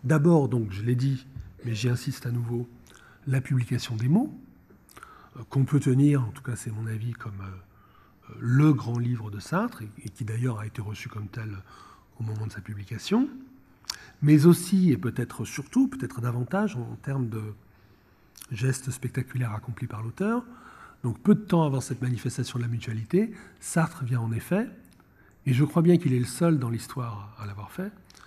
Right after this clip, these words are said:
Sartre vient de refuser le prix Nobel de littérature qui lui avait été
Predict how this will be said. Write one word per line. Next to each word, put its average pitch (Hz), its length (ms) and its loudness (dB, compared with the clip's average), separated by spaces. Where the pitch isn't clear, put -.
Sartre 175 380 0
vient 127 140 2
de 120 80 0
refuser 143 520 2
le 165 120 4
prix - 240 -2
Nobel 139 280 0
de 123 80 -2
littérature 120 720 -6
qui - 140 -8
lui 123 100 -2
avait 113 200 -6
été 175 280 -2